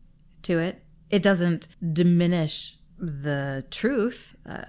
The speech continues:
I think as actors, we're always looking to be truthful in our performances.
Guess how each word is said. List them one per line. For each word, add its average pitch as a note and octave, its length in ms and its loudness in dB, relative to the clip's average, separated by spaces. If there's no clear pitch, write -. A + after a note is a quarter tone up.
I D#3 200 -8
think D3+ 340 -6
as D#3 180 -6
actors, D3 400 -6
we're C#3+ 160 -6
always D3 300 -6
looking D3+ 320 -8
to - 80 -16
be D#3+ 100 2
truthful D3+ 720 -2
in D#3 100 -4
our C#3+ 300 -8
performances. D3 800 -6